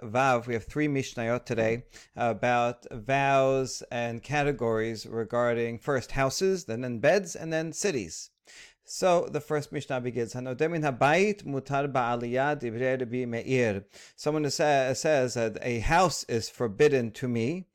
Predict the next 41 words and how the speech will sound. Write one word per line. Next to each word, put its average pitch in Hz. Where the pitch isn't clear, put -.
is 131
nevertheless 156
permitted 160
to, -
to 170
enter 151
into 135
the 127
upper 143
story 110
of 110
the 107
house. 107
You 151
have 151
to -
imagine 139
something 123
like, 117
uh, 107
maybe 110
a 107
two-family 151
house, 151
uh, 113
so 117
that 113
they 113
are 104
separate 131
units, 127
or 110
sometimes 117
you 117
see 113
a, 107
um, 104
um, 101
a, 104
a -
store 151